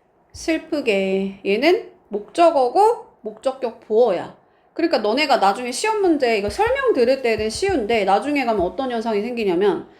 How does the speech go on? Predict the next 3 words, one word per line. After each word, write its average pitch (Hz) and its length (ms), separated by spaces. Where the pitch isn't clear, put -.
"어? - 300
주어랑 285 640
동사랑 254 680